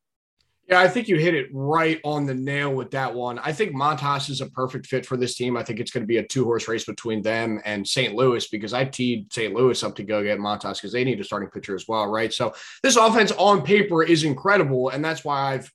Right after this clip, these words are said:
hyped them up pretty much the entire season. They're gonna hit, they're gonna be fine, it's whatever. But with Berrios now struggling, Gausman's injured, but it's not that serious. Manoah's still shoving, Ryu's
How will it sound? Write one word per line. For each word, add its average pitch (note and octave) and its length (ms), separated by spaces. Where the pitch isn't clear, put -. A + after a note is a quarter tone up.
hyped E3+ 260
them D3 260
up D#3+ 240
pretty E3 140
much D3+ 200
the C3+ 100
entire B2 300
season. C3 360
They're D3 140
gonna C#3+ 140
hit, B2 200
they're C3+ 100
gonna B2+ 160
be G#2+ 60
fine, G#2+ 340
it's - 260
whatever. A#2+ 560
But F3 80
with D#3+ 340
Berrios G3+ 580
now F#3 200
struggling, G3 640
Gausman's G3 480
injured, F3 320
but D3+ 100
it's C#3+ 120
not C3+ 200
that B2+ 160
serious. F3+ 640
Manoah's E3+ 440
still C#3+ 200
shoving, E3+ 760
Ryu's D#3 420